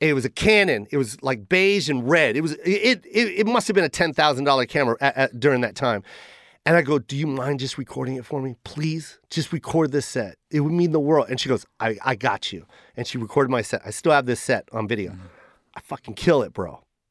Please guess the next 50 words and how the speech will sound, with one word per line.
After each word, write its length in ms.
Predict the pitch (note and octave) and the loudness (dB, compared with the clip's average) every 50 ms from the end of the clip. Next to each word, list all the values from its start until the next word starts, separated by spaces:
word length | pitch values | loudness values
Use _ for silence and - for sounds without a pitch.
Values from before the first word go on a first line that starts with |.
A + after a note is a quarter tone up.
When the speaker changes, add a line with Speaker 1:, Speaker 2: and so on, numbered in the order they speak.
| _ _ | _ _
Speaker 1:
Fucking 360 | _ - E3+ D3+ - - A#2 | _ -4 -4 -4 -4 -8 -12
kill 200 | - - C#3+ A#2 F2 | -6 -4 -2 -2 -4
it. 80 | - _ _ _ _ _ _ _ _ _ _ _ _ _ | -6 _ _ _ _ _ _ _ _ _ _ _ _ _
I 60 | - G2 | -16 -10
said, 200 | - - A2+ - | -10 -10 -8 -8
"Good 100 | - A#2+ | -6 -2
night." 320 | B2+ C#3+ C#3+ C3+ B2 F2 - _ _ _ _ _ _ _ _ _ _ _ _ _ _ - - _ | 0 2 2 2 0 -2 -6 _ _ _ _ _ _ _ _ _ _ _ _ _ _ -18 -16 _
And 220 | - A#2+ B2 B2 B2+ | -2 0 2 2 4
then, 160 | B2+ B2+ B2 | 2 2 2
uh, 520 | - A#2+ A#2 A#2 A2+ A2 G#2 G2+ G#2 G2 - - | 2 2 4 4 4 4 4 2 0 -2 -8 -2
Bo 180 | G#2+ B2+ C#3 C3 | 0 2 2 2
P's 240 | - - C#3+ A#2+ B2+ | 0 -2 -2 0 0
on 80 | B2 | 0
the 60 | A2+ G#2+ | -2 -2
side 160 | - C#3 A#2+ A2+ | -2 -4 -4 -4
of 80 | - - | -4 -6
the 160 | C#3 A#2+ A2+ | -6 -6 -6
stage. 240 | G#2+ B2 A#2 G#2+ G2+ _ _ _ _ _ | -6 -8 -12 -12 -16 _ _ _ _ _
"Who's 180 | - F#3+ F3+ E3 | -8 -6 -4 -4
this 140 | G3+ - - | -6 -6 -4
motherfucker?" 460 | E3+ C#3+ B2 A2 - B2 G2+ - - _ _ _ _ - - _ _ _ _ _ _ _ _ _ - | -4 -6 -4 -6 -8 -10 -12 -14 -20 _ _ _ _ -20 -20 _ _ _ _ _ _ _ _ _ -4
And, 160 | - A#2 A2 | -2 0 0
uh, 160 | A2 G#2+ G2+ G2+ | 0 0 -2 -2
I 60 | G#2 | -4
go, 100 | G2+ A2 | -6 -6
"Joe 220 | G#2+ - C3+ B2 A2 | -2 0 0 0 0
Coy." 400 | - C#3+ B2+ G#2 F#2+ G2 A2 A#2+ | 0 0 0 0 -2 -4 -8 -10
He's 160 | C#3 C3 B2 | -12 -8 -4
like, 220 | C#3 B2 A2 G2+ - | -2 -2 -2 -4 -4
"You 140 | C3+ D#3 E3 | -2 -2 -2
ever 80 | D#3+ | 0
been 140 | D#3+ F3+ F3 | 2 0 0
on 100 | F3 E3 | 0 0
Comic 320 | - - G#3+ A3 G#3 F#3 - | -2 -2 -2 0 -2 -2 -2
View 100 | A3 G3+ | -4 -4
before?" 480 | G3+ G#3 - - A#3+ A3+ A#3 A3 G#3 - _ _ - - | -4 -4 -4 -4 -4 -4 -4 -6 -8 -12 _ _ -14 -12
I 80 | A2 | -10
go, 260 | G2+ G#2 G2+ G2 F2+ - _ | -8 -8 -10 -10 -14 -18 _
"Man, 500 | G#2 G#2+ B2 C3 B2+ C3 C3 C3 B2+ B2+ - | -6 -2 0 2 2 2 2 2 0 -2 -2
that's 200 | C3 B2+ - - | -6 -6 -6 -6
my 120 | G#2+ G#2+ | -6 -8
dream. 500 | F#2+ F#2 G2+ A2+ B2 B2+ B2+ A#2+ G2+ G#2 | -6 -6 -4 -2 0 2 2 2 0 0
I 60 | A2+ | 0
would 100 | A2+ G#2+ | -2 -2
love 280 | G#2 A2 A2+ A#2+ B2+ A#2+ | -2 -2 0 0 0 0
to 40 | A#2 | 0
be 120 | B2 A#2+ A2 | -2 -2 -2
on 100 | A2 G2+ | -2 -2
Comic 340 | - A#2+ A2 G#2 G#2 F#2+ | -2 -4 -2 -2 -4 -4
View." 240 | G2+ G#2+ G#2 F#2+ F2+ | -4 -4 -4 -4 -4